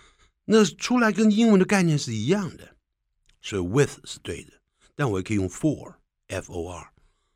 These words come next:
为他工作。他是个我喜欢为他效力的一个人。所以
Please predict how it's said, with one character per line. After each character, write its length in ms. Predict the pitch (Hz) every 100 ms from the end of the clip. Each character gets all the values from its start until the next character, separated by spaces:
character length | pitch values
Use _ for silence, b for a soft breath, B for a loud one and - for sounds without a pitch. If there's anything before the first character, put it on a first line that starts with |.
| _
为 340 | 135 170 240 175
他 260 | - 107
工 220 | 98 90
作。 260 | 85 87 - _ _ b b b
他 160 | - 247
是 180 | 226 226
个 200 | 196 B B
我 120 | 151 175
喜 180 | -
欢 180 | 123 147
为 120 | 175
他 180 | 170 143
效 380 | 151 - 226 190
力 180 | 147 139
的 120 | 80
一 140 | 76
个 80 | 69
人。 320 | 62 - _ _ _ _ _ _ _ _ _ _ -
所 160 | 113
以 100 | 107